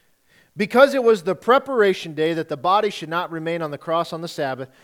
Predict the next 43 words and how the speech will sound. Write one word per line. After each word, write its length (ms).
for 120
that 160
Sabbath 400
was 120
a 100
high 200
day, 160
the 100
Jews 320
asked 280
Pilate 400
that 160
their 120
legs 300
might 260
be 120
broken 480
and 160
that 140
they 120
might 300
be 80
taken 340
away. 380
Then 120
the 80
soldiers 420
came 300
and 180
broke 340
the 100
legs 320
of 80
the 80
first 360
and 80
the 140
other 180
who 120
was 120
crucified 600
with 160
him. 240